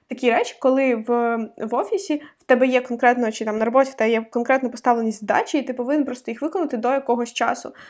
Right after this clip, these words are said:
Тоді ця штука дійсно, мені здається, круто працює, але, е, в моїй, наприклад, сфері в мене погодинна оплата. Тобто, якщо я працюю більше годин, в мене є оплата за ці додаткові години. І в цьому випадку виходить, що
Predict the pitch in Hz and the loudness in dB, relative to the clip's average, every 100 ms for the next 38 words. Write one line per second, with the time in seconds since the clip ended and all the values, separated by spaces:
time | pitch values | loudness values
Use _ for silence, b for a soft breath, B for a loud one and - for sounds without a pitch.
0 | B - 254 - 320 554 B - 269 - | B -2 -2 -2 -4 -4 B -4 -4 -2
1 | 403 294 208 240 294 277 233 254 240 254 | 2 2 0 -4 -2 -2 -2 -2 0 -2
2 | 254 - 254 262 254 220 - 254 453 302 | -2 -6 -6 -4 -6 -8 -6 -4 -4 -8
3 | B B 247 247 247 226 - 233 226 247 | B B 4 6 6 4 2 0 2 0
4 | 247 427 466 302 285 247 - 226 202 226 | 0 0 0 0 -2 -4 2 2 2 0
5 | 269 294 233 - 269 285 262 269 226 226 | 2 2 0 0 4 4 4 2 2 0
6 | 214 214 214 220 240 240 285 240 233 - | -2 -2 -8 -2 -2 2 0 0 -4 -4
7 | 262 214 247 247 233 214 208 453 539 B | -2 -2 -4 -6 -6 -6 -4 -6 -6 B
8 | B B 220 226 285 285 254 240 - 226 | B B -6 0 2 4 2 0 0 2
9 | 226 226 220 285 240 226 240 240 220 - | 2 4 2 2 -2 -2 -2 -2 -4 0
10 | 254 262 240 220 247 214 220 B B 247 | 2 2 0 2 2 0 -6 B B -6
11 | 226 285 302 254 311 466 - - 226 233 | 0 2 4 2 0 -2 -4 -6 -6 0
12 | 269 349 269 - 240 226 | 2 2 -2 -4 0 0